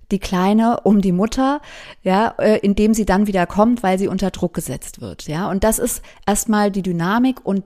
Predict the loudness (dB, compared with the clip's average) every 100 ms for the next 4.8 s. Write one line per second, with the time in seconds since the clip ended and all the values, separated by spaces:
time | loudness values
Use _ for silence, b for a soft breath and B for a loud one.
0 | -4 -4 -2 0 -2 -2 -4 -2 0 0
1 | 0 -4 B B -10 -4 -2 -2 -4 -4
2 | -4 -4 -4 -4 -6 -6 -4 -4 -4 -6
3 | -4 -4 -4 -8 -6 0 2 2 0 -4
4 | B B B B 0 2 2 -2